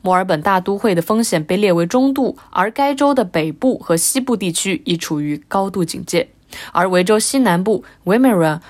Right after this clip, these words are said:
Manly 以及维州北部乡村地区易患哮喘的居民被告知风险很高，尽可能待在室内。墨尔本大都会、维州中北部、西部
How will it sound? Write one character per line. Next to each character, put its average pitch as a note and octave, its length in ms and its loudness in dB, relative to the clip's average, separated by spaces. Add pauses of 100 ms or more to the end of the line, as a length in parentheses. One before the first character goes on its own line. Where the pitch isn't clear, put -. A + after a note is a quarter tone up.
(120)
Manly F#3+ 640 2 (140)
以 F3+ 120 -2
及 F#3+ 220 0 (120)
维 F3+ 200 2
州 - 180 4
北 F3+ 220 2
部 G#3 160 -2
乡 B3 240 0
村 C4 160 2
地 A#3+ 160 0
区 A#3 360 -2
易 A3+ 140 -2
患 G#3+ 200 0
哮 B3 280 0
喘 D#3 220 -4
的 D#3 80 -4
居 A3+ 220 -2
民 F#3 240 -2 (180)
被 E3+ 140 0
告 F3 200 0
知 F3 200 -2
风 G#3+ 280 -6
险 F3+ 180 -2
很 - 260 -8
高， G3 280 0 (220)
尽 C#4 180 2
可 E3 180 -2
能 D#3 180 -2
待 D#3 180 -2
在 D3+ 140 -6
室 - 180 -6
内。 D3+ 220 -6 (480)
墨 F3+ 120 2
尔 F#3 120 0
本 E3 160 -2
大 F3 160 2
都 F#3 120 -4
会、 F#3+ 300 0 (240)
维 F#3 160 2
州 C4+ 160 4
中 C#4+ 220 0
北 F3 180 2
部、 F#3+ 300 -2
西 - 280 -2
部 C4 300 -2